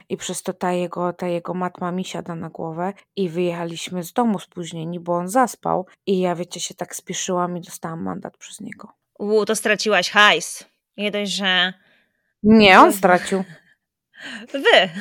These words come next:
Speaker 1: To nic, że mamy
Speaker 2: Na jego,
Speaker 1: wspólne konto,
Speaker 2: to
Speaker 1: ale to on
Speaker 2: to je-,
Speaker 1: stracił.
Speaker 2: jego matematyka jest do dupy. Jakby była twoja matematyka,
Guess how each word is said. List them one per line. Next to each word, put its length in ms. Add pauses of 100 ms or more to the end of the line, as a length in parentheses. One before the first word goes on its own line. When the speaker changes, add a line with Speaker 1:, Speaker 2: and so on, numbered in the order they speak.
(1400)
Speaker 1:
To 100
nic, 220
że 120
mamy 200
Speaker 2:
Na 80
jego, 140
Speaker 1:
wspólne 400
konto, 320
Speaker 2:
to 40
Speaker 1:
ale 220
to 220
on 120
Speaker 2:
to 60
je-, 160
Speaker 1:
stracił. 580
Speaker 2:
jego 180
matematyka 640
jest 320
do 100
dupy. 360
Jakby 280
była 240
twoja 260
matematyka, 840